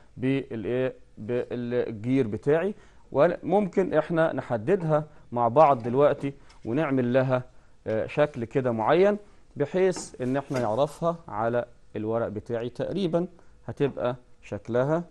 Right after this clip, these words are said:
زي ما حضرتك شايف كده. نعمل حدود المنشأ بتاعي، ماشي، وليكن اهي ده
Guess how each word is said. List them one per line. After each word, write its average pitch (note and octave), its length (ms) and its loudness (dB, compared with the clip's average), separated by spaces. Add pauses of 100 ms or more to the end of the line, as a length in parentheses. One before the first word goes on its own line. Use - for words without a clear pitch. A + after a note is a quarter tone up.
زي B2+ 180 -2
ما B2+ 100 -4
حضرتك A#2 460 -6 (240)
شايف A2+ 380 -4
كده. A#2+ 280 -4 (320)
نعمل C3 400 -2
حدود A2+ 440 -4
المنشأ A2 440 -4
بتاعي، C#3+ 420 -4 (680)
ماشي، A#2 340 -6 (2250)
وليكن C3+ 580 2 (1400)
اهي B2 280 0 (3750)
ده C3+ 260 4